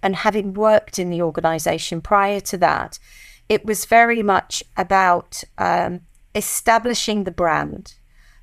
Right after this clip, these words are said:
building a ne-, a connection with consumers. Um, and I think we were there at the right time. You know, the middle class was growing. Um, people were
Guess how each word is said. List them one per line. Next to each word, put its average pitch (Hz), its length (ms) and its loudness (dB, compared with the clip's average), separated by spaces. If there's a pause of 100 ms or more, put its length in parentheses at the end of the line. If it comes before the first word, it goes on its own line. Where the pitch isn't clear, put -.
building 233 460 2
a 226 40 2
ne-, 208 200 2 (120)
a 190 100 2
connection 185 680 -2
with 165 220 -6
consumers. 170 1040 -6 (720)
Um, 180 440 2
and 208 140 2
I 208 80 4
think 233 220 -4
we 233 160 -2
were 220 160 0
there 220 760 6
at - 200 -2
the 196 100 -4
right 180 440 0
time. 160 540 -4 (840)
You 226 100 -2
know, 208 120 6
the 226 140 0
middle 233 360 2
class 208 520 0
was 190 140 -4
growing. 165 540 -2 (760)
Um, 170 540 2 (140)
people 233 680 -4
were 196 520 4